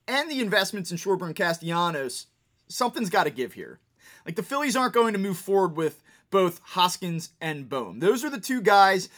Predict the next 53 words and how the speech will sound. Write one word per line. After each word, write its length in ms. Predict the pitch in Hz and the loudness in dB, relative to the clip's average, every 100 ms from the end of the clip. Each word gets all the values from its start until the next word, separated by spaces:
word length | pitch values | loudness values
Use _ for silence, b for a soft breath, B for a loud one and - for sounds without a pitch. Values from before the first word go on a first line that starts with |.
| B | B
that 100 | 175 | -8
you 100 | 160 | -2
have 180 | 160 185 | 2 4
a 60 | 208 | 6
little 220 | 214 196 | 4 4
bit 100 | 202 | 0
of 80 | - | 0
flexibility 640 | 196 - 185 175 170 143 | -4 -2 -4 0 0 -2
with, 320 | 107 73 - _ B B | -8 -12 -16 _ B B
whether 260 | 160 170 175 | -2 0 0
it's 140 | 170 | -2
just 160 | 208 - | -2 -2
simply 240 | 214 202 | -2 0
allowing 580 | 175 160 185 202 202 180 | 0 2 4 4 2 -2
Rhys 220 | 185 175 | -4 -2
Hoskins 380 | 185 185 185 165 | 0 0 -2 -8
to 60 | - | -4
play 200 | 175 180 | 0 2
out 160 | 180 | 0
his 100 | 156 | -2
original 320 | 156 165 160 | -4 -6 -6
contract 680 | - 202 202 185 202 185 180 | -6 -4 -4 0 0 0 -2
and 80 | 143 | -8
then 100 | 147 | -8
he 80 | 160 | -8
becomes 340 | - 190 190 | -6 -6 -6
a 20 | |
free 280 | 185 214 196 | -8 -6 -4
agent, 320 | 196 190 190 B B B | -4 -6 -10 B B B
or 100 | 170 | -4
do 60 | 196 | -2
you 80 | 208 | 0
move 320 | 185 262 214 | 2 2 0
one 120 | 151 | -6
of 80 | 127 | -6
those 160 | 113 - | -8 -8
guys? 260 | 107 101 | -10 -10
And 100 | 117 | -10
I 40 | 135 | -8
think 140 | - | -6
the 80 | 370 | -6
Phillies 260 | 302 294 | -6 -6
will 80 | 220 | -6
probably 260 | - 226 226 | -2 -2 0
be 80 | 196 | -2
a 40 | |
little 180 | 170 196 | -2 -6
bit 120 | 220 | -2
more 120 | 214 | -4
proactive 640 | 214 180 175 180 190 165 143 | -2 0 4 4 2 -4 -6
in 80 | |
this 160 | 139 - | -10 -10
regard. 440 | 135 156 139 92 | -6 -2 -2 -4